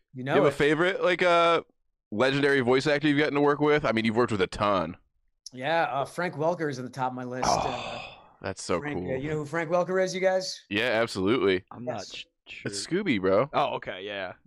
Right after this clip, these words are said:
Speaker 2: Scooby-Doo. He's, he's done every, he was in the movie Aladdin. He was, uh, Abu the monkey, and,
Speaker 3: Okay. <laughs>
Speaker 2: and the, the tiger, and the Cave of Wonders. "Who disturbs my slumber?" That's Frank.
Speaker 3: <laughs>
Speaker 2: You've seen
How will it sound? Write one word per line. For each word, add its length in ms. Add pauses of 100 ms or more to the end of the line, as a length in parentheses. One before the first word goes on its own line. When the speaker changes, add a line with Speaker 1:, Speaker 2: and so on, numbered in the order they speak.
(160)
Speaker 2:
Scooby-Doo. 920
He's, 480
he's 160
done 240
every, 240
he 80
was 120
in 280
the 80
movie 220
Aladdin. 640 (340)
He 160
was, 360
uh, 260 (140)
Abu 320
the 80
monkey, 480 (720)
and, 380
Speaker 3:
Okay. 340 (120)
<laughs> 100
Speaker 2:
and 300
the, 480 (200)
the 100
tiger, 640 (380)
and 380
the 80
Cave 260
of 80
Wonders. 580 (240)
"Who 380
disturbs 800
my 160
slumber?" 680
That's 200
Frank. 380
Speaker 3:
<laughs> 20
Speaker 2:
You've 640
seen 520